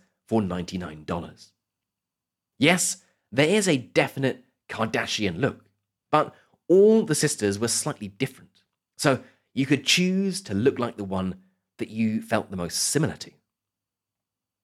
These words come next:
And, of course, they would cross-promote each other's stuff, so you could buy products from all of them if you so chose. It might sound simple, but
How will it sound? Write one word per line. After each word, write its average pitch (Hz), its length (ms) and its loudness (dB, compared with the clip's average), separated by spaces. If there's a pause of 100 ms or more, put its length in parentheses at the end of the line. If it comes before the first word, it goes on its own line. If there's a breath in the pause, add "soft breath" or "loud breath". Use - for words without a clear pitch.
And, 123 300 2 (320)
of - 100 -12
course, 131 380 4 (200 soft breath)
they 107 80 4
would 98 260 -2
cross-promote 98 840 -4
each 92 180 -10
other's 80 220 -8
stuff, - 400 -4 (260)
so 85 240 -6 (260 soft breath)
you 104 120 -10
could 113 160 -4
buy 107 180 0
products 110 480 -2
from 92 400 -4
all 151 200 4
of 85 80 -2
them - 180 -12 (360)
if 117 140 -2
you 92 80 -4
so 82 160 -4
chose. 85 460 -8 (1120)
It 123 80 4
might 202 240 4
sound 156 400 0
simple, - 320 -8 (140)
but 175 240 2